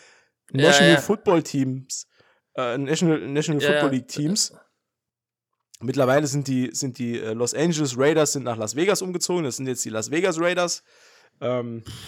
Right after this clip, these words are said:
Speaker 2: wo ja jetzt auch der Super Bowl war. Nee, stimmt
Speaker 1: Nee,
Speaker 2: gar
Speaker 1: der
Speaker 2: nicht,
Speaker 1: war in
Speaker 2: der war in
Speaker 1: L A,
Speaker 2: L A. Nee,
Speaker 1: ne?
Speaker 2: aber
Speaker 1: Ja.
Speaker 2: ich glaub, nächstes Jahr ist er in Las Vegas, glaub ich. Nee, nächstes Jahr ist er in Montana irgendwo.
Speaker 1: In
Speaker 2: Ist
Speaker 1: Hannah.
Speaker 2: egal.
Speaker 1: Äh, nee, ist egal.
Speaker 2: In, in Hannah,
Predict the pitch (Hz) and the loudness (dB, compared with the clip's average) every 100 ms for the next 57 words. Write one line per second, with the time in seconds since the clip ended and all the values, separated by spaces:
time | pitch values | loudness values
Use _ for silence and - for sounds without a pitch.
0 | - - - - _ _ - 131 131 123 | -20 -20 -20 -20 _ _ -4 0 0 0
1 | 123 113 107 - 156 147 147 151 151 _ | -4 -6 -8 -10 -8 -6 -4 -4 -6 _
2 | _ _ _ - 120 85 143 139 117 104 | _ _ _ -8 -8 -6 -2 0 0 -6
3 | 107 104 - 160 135 127 113 139 143 117 | -4 -2 -2 0 2 0 -2 -6 -2 -2
4 | 110 - 113 - 113 - 113 113 123 127 | -2 -6 -14 -10 -10 -10 -14 -12 -8 -6
5 | 147 - 131 104 - 98 107 - 107 - | -6 -6 -8 -8 -10 -14 -14 -16 -16 -20
6 | - _ - 98 - - _ - - - | -20 _ -14 -14 -16 -20 _ -20 -20 -20
7 | _ _ 131 110 - _ _ 110 117 131 | _ _ -10 -10 -12 _ _ -16 -12 -10
8 | 120 120 123 117 110 107 107 - 123 117 | -10 -10 -12 -12 -12 -12 -12 -14 -12 -10
9 | 98 - 98 92 95 92 _ _ _ _ | -12 -14 -14 -16 -16 -18 _ _ _ _
10 | _ _ _ _ _ _ _ _ 143 131 | _ _ _ _ _ _ _ _ -6 -6
11 | 127 139 196 147 78 - - - 151 151 | -2 0 2 2 -2 -12 -20 -6 -4 -2
12 | 139 131 - 147 147 180 165 208 277 | -4 -4 -6 -4 -2 0 2 4 4